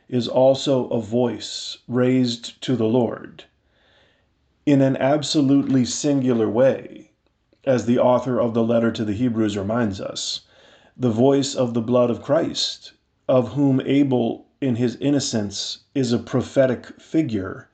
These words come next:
cries out to God. You have come to Mount Zion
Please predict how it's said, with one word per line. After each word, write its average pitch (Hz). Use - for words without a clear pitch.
cries 120
out 104
to 120
God. 98
You 135
have 120
come 156
to 156
Mount 135
Zion 92